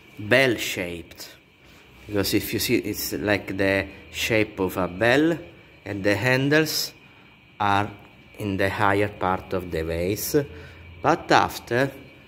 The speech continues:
you have to know, there is the other one, it's called crater, uh,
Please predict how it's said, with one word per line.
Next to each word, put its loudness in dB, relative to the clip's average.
you -2
have 0
to 4
know, 0
there 0
is 0
the 4
other 4
one, 2
it's -6
called 2
crater, 4
uh, -2